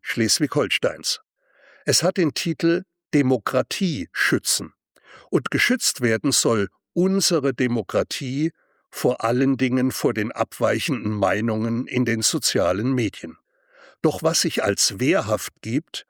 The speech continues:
ist eigentlich nur autoritär. Auch die jetzige C D U träumt Angela Merkels Traum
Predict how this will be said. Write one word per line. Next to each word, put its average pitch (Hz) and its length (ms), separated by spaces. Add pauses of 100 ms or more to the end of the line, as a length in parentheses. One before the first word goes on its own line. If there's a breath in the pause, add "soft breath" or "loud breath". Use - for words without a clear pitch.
ist - 240
eigentlich 113 600
nur 101 440
autoritär. 101 880 (520 soft breath)
Auch 165 280
die 127 180
jetzige 135 520
C - 240
D 101 180
U 135 320 (260 soft breath)
träumt 127 600
Angela 113 480
Merkels 98 680
Traum 101 540